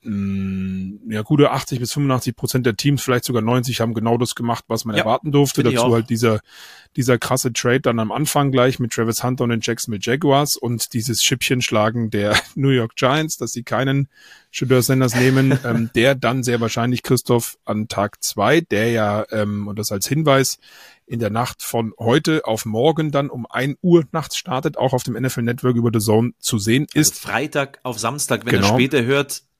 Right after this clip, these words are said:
Speaker 2: dann ist die zweite und dritte Runde wahrscheinlich schon durch. Oder vielleicht
Speaker 1: Dann
Speaker 2: ist der ganze Draft schon durch.
Speaker 1: Dann ist, <laughs> genau, ja. Ähm, dass da dann, ähm, in der Nacht von Freitag auf Samstag um ein Uhr Shedeur Sanders als erster Name genannt werden wird.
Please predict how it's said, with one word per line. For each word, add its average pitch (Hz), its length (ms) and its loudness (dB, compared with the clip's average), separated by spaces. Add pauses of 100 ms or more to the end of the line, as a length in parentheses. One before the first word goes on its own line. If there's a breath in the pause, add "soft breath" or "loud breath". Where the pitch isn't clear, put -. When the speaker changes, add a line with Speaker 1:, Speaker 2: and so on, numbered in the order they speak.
(140)
Speaker 2:
dann 113 140 -4
ist 131 180 -6
die 120 60 -8
zweite 120 240 0
und 131 100 -4
dritte 110 200 -4
Runde 117 200 0
wahrscheinlich 110 320 -4
schon 104 140 -8
durch. 113 260 -4
Oder 120 140 0
vielleicht 120 180 2
Speaker 1:
Dann 104 60 0
Speaker 2:
ist 107 60 -2
der 117 80 0
ganze 127 220 -2
Draft 98 280 -2
schon 104 80 -6
durch. 98 260 -6 (140)
Speaker 1:
Dann 107 100 -2
ist, 107 240 -6
<laughs> - 80 0
genau, 104 240 0
ja. 101 160 -2 (480 loud breath)
Ähm, 117 280 0
dass 117 200 0
da 120 140 2
dann, 127 320 0
ähm, 110 420 -4
in 110 80 -6
der 113 80 -2
Nacht 113 220 -2
von 110 240 -2
Freitag 110 260 2
auf 107 140 0
Samstag 110 320 -4
um 101 100 -4
ein 101 200 -4
Uhr 104 180 0
Shedeur 98 260 -2
Sanders 95 320 -2
als 90 140 -6
erster 80 280 -6
Name 82 240 -6
genannt 80 320 -12
werden 71 240 -12
wird. - 200 -20